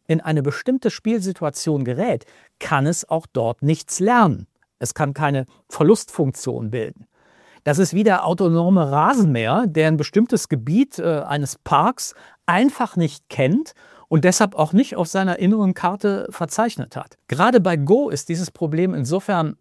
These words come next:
nicht von großer Bedeutung, weil dieser Zustandsraum durch Selbstspiel im Laufe der Zeit super gut abgedeckt wird. Aber bei weitaus komplexeren, offenen Umgebungen, ja, und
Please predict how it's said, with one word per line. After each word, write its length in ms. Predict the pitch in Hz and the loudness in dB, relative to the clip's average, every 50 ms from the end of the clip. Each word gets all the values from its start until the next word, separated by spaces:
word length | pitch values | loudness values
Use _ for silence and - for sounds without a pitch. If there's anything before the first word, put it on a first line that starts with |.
| _ 247 | _ -6
nicht 280 | 135 139 175 160 - | -2 -2 -2 -2 -2
von 300 | - - 156 135 127 110 - | -4 -6 -4 -2 -4 -4 -6
großer 400 | _ - - 113 147 151 - 160 | _ -12 -8 -6 -6 -4 -4 -4
Bedeutung, 560 | 131 120 104 117 117 139 190 - - 143 190 196 - - - - - - - - | -4 -4 -4 -2 0 0 0 0 0 -2 -2 -2 -6 -10 -20 -20 -20 -20 -8 -4
weil 160 | 135 143 156 | -2 0 2
dieser 400 | 156 180 160 151 160 139 127 117 - _ | 2 2 2 4 2 2 0 -2 -6 _
Zustandsraum 1160 | - - - - 240 285 302 - - - - 156 135 135 127 - - 127 127 127 127 123 127 | -10 -8 -2 2 2 2 2 0 -2 -4 -2 0 0 0 -2 -4 -4 -2 0 0 0 0 0
durch 160 | 127 135 - - | 0 -2 -2 0
Selbstspiel 720 | 123 127 160 220 262 - - - - - 135 143 156 - | 0 2 2 2 0 -2 -6 -12 -8 -4 -2 -2 -2 0
im 180 | 160 151 147 | 0 0 2
Laufe 340 | 135 143 156 196 220 - 202 | 4 4 4 4 4 2 2
der 160 | 165 165 147 | 2 2 0
Zeit 420 | - - - 165 170 185 202 185 - | -2 -4 -2 -2 0 0 -2 -2 -2
super 380 | 131 135 170 202 190 - 175 | -2 0 0 0 0 0 -2
gut 220 | 147 156 156 - - | 0 0 -2 -2 -4
abgedeckt 560 | 180 - - 185 147 117 107 104 - _ - | -8 -8 -6 -6 -6 -6 -8 -14 -14 _ -16
wird. 220 | - - - _ _ _ _ - - - - - - | -16 -16 -16 _ _ _ _ -20 -20 -20 -20 -8 -2
Aber 220 | - 147 160 135 - - - - | 0 2 2 0 -2 -6 -8 -2
bei 220 | 160 151 139 127 | 0 0 2 2
weitaus 600 | 156 160 190 233 226 - - 156 151 143 - - | 2 2 2 2 0 -2 -2 -2 -2 -2 -4 -6
komplexeren, 880 | - - 127 120 - - 170 220 277 - - - - 202 147 110 98 - _ _ _ | -6 -4 -4 -4 -4 -2 -2 -2 -2 -2 -4 -4 -2 0 0 -2 -2 -4 _ _ _
offenen 580 | - 202 277 285 - - 349 302 226 156 135 127 | 2 4 4 2 2 -2 0 2 2 2 0 0
Umgebungen, 840 | 131 135 135 127 113 120 123 117 110 110 113 107 - - - - - _ _ _ _ _ - | -2 -2 -2 -2 -2 -2 -4 -4 -6 -8 -10 -12 -12 -14 -16 -16 -18 _ _ _ _ _ -8
ja, 120 | 120 135 | -6 -4
und 120 | 139 135 | -4 -4